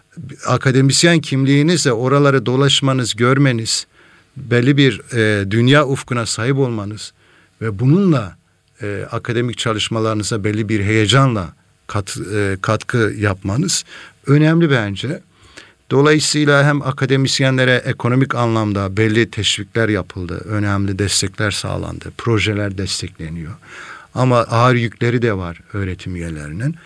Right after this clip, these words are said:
Bence en büyük sorun bu ideolojik hizipleşmelerin, tartışmaların bir an önce son bulması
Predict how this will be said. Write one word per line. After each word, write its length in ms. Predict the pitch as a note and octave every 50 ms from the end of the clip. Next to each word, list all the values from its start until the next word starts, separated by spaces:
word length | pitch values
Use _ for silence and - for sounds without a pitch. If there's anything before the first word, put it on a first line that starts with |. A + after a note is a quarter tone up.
| - - - - - - - - -
Bence 320 | A#2+ B2+ C3 B2+ - C3
en 240 | - C3 C3+ C3 B2
büyük 220 | A#2+ B2 A#2 -
sorun 340 | - - G#2+ G#2 A#2 C3+ C3+
bu 200 | B2 B2 B2 A#2 -
ideolojik 840 | - A#2+ G#2 B2 A#2+ B2 B2 B2 B2 A2 - B2+ B2+ B2 - - - - -
hizipleşmelerin, 1040 | A2 - - - - - A2 A#2 A2 - - A#2 A2+ A2 G#2 G2+ F#2+ F#2+ F#2+ F#2 F2+ - _ _ _
tartışmaların 880 | - - A2+ A2+ G2 - - - - - G#2+ G#2 G2+ G2 F2+ F#2 F#2+ G#2 - - - - - - - - - - - - _ -
bir 200 | G2 G#2 A#2 A#2
an 140 | A#2 A#2
önce 240 | A#2 A#2 G2+ G#2 G#2
son 320 | F#2+ - - A2 A2+ A2 G2
bulması 480 | F#2+ F#2 F2+ F2 E2 - - - F2